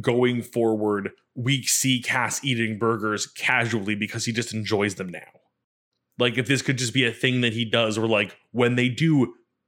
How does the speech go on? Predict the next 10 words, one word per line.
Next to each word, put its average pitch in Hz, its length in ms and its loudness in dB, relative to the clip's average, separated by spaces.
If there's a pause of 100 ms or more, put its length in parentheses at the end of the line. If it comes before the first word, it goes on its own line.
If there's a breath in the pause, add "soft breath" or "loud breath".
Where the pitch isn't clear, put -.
(120)
meet 127 340 2
at 117 100 2
a 107 280 0 (240)
deli 104 320 2
or 98 100 2
a 95 60 -2
burger 98 640 0
joint 98 240 0
or 95 60 -2
something, 98 480 -4